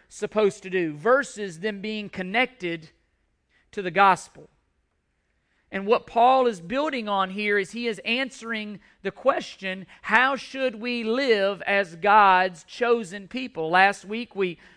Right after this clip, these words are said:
we addressed that, and, and this week we're building on that. And, and you'll see on your, your notes the main point.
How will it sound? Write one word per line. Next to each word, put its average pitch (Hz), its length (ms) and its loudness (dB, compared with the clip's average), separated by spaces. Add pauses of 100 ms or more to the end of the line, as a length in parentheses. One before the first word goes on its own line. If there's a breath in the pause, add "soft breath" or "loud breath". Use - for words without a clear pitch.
(160 soft breath)
we 214 140 0
addressed 208 500 0
that, 170 260 2
and, 208 140 -4
and 214 240 -6
this - 240 -6
week 240 260 -6
we're 214 140 0
building 196 460 -2
on 151 180 -6
that. 127 360 -8
And, 202 180 -4
and 214 180 -4
you'll 233 100 -8
see 277 220 -10
on 269 140 -2
your, 208 120 0
your 202 280 -4
notes 220 600 0 (520 soft breath)
the 180 80 -6
main 226 340 2
point. 254 580 0